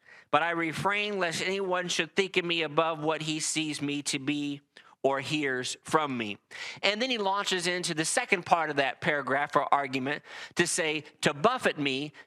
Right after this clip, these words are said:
to ground me, to keep me humble. One of the key things that we're gonna talk about not only tonight, but Lord willing, next Sunday morning, is the idea that a thorn in the flesh was delivered to him, a messenger from Satan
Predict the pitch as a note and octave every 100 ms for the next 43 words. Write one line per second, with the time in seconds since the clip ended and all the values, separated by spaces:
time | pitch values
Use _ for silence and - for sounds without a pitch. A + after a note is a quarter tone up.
0 | - D#3+ B2+ C#3+ G#3+ A#3+ G3 D3 C#3+ D3+
1 | - F3 D3+ A3 A3+ F#3 F3+ D#3+ _ -
2 | - C4+ A3 C3+ C#3 D#3 E3 D3+ D3 -
3 | G#3 - F3+ F3+ F3 E3 D#3+ D3+ F3 D#3+
4 | D#3+ D3+ D3 - - D#3 D#3 D#3+ D3+ C#3+
5 | C#3 - C#3+ C3+ C#3 G#3+ - - - D3+
6 | E3 D#3+ D#3+ D#3 D3+ D3 D3 D#3+ E3+ -
7 | D3+ C#3 D3 A#3+ A#3 C#3+ E3+ - - -
8 | F3+ D#3+ F3 - F#3+ G3+ F#3 F3+ F#3 E3+
9 | E3+ E3 - E3 - - G3 G3+ G#3 G3+
10 | G3 - E3+ E3+ - D#3 D3+ C#3+ E3 F3+
11 | F3+ D#3 D#3 D3+ C#3 C#3 F3 F3+ F3 E3+
12 | E3+ E3 D3 D3+ C#3 C3+ C#3